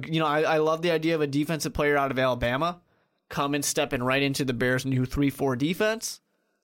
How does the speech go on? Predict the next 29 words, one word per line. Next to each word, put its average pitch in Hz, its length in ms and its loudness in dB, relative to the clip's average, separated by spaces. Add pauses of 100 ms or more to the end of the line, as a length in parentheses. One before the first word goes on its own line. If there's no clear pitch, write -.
(120)
I 131 60 -2
love 143 280 2
that 156 180 4
idea, 170 340 0
so 135 460 0 (760)
I 180 120 2
definitely 214 380 0
wouldn't 185 220 -2
be 175 80 2
upset 156 260 0
about 113 240 -2
it, 110 40 -10
not 139 200 0
in - 40 -8
the 151 60 -2
slightest. 147 600 0 (580)
My 156 640 2
hope 170 360 -2
would 175 160 -2
be 160 140 0
that 147 140 0
he 147 120 0
would 143 140 0
step - 300 -2
up 143 200 -2
and 127 100 -4
become 127 300 -4
a 113 80 -4
leader. 170 440 0